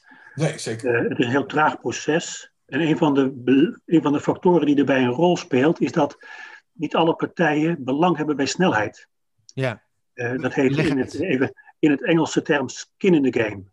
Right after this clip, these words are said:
Speaker 2: Wie heeft nou pijn, last van het feit dat het niet gebeurt, dat die woningen niet worden gebouwd? Natuurlijk, de bewoners hebben er heel veel last van, eh, de huishoudens, maar ik vraag me af of gemeenten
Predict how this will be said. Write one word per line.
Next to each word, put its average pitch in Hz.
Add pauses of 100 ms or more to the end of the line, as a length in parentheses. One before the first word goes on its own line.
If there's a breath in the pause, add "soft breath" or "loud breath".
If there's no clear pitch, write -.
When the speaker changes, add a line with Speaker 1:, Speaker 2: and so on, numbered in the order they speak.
(120)
Speaker 2:
Wie 175
heeft 170
nou 165 (100)
pijn, 190 (100)
last 185
van 170
het 156
feit 165
dat 151
het 151
niet 170
gebeurt, 156
dat 156
die 147
woningen 151
niet 143
worden 139
gebouwd? 147 (800)
Natuurlijk, 156
de 135
bewoners 165
hebben 135
er 120
heel 131
veel -
last 120
van, 156
eh, 143 (300)
de 120
huishoudens, 143
maar 139 (420 soft breath)
ik -
vraag 165
me 175
af 131
of 151
gemeenten 165